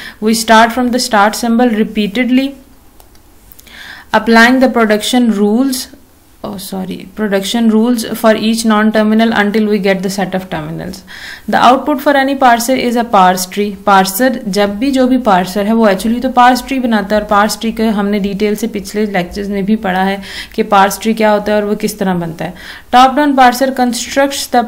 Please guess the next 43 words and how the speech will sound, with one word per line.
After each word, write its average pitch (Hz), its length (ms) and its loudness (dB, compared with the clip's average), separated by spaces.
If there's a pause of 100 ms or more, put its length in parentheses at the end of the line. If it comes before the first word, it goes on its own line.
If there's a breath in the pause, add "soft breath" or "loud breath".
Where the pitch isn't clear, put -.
parse 214 420 4
tree 220 340 -2 (120)
starting 220 640 2
with 208 320 2
root 202 580 2 (320)
and 220 280 4
proceeds 247 560 0
towards 202 520 0
the 214 140 2
children। 170 480 -2
ये 214 220 4
रूट 247 300 2
से 277 180 -2
स्टार्ट 180 360 0
होता 185 220 -2
है, 233 60 4
आ-, 214 260 0
आपकी 202 280 -2
रूट 220 240 0
होती 226 240 -2
है 220 60 2
ये 233 180 0
स्टार्ट 185 400 2
सिंबल, 160 360 -6
तो 170 100 -6
ये 202 280 -2
actually 214 300 -2
आपका 202 280 -2
रूट 196 320 -2
भी 175 180 -2
है। 175 140 -6 (720 loud breath)
Here 247 180 6
it 277 160 2
uses 269 360 2 (280)
leftmost 254 640 2
derivation 214 640 0
in 214 140 2
deriving 196 500 2
the 196 80 -2
string। 160 340 -8 (220)
हम 190 220 2
leftmost 220 440 0
derivation 240 500 -2